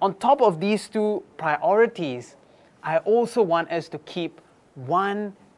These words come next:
perspective in mind. All right, so as we begin this new season,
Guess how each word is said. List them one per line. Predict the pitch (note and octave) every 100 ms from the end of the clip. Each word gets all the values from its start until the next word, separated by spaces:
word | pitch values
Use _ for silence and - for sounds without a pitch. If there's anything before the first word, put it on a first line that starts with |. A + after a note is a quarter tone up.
| -
perspective | D3 - - F#3 - - D#3 C#3 - _ _ _ -
in | D3+ C3
mind. | B2+ C#3 A2 A2 - - _ _ -
All | A#2+
right, | D#3 E3
so | F3+
as | D#3
we | D3
begin | D3 E3+ A#3+
this | G#3+ F#3+
new | G3+
season, | - E3 D3+ E3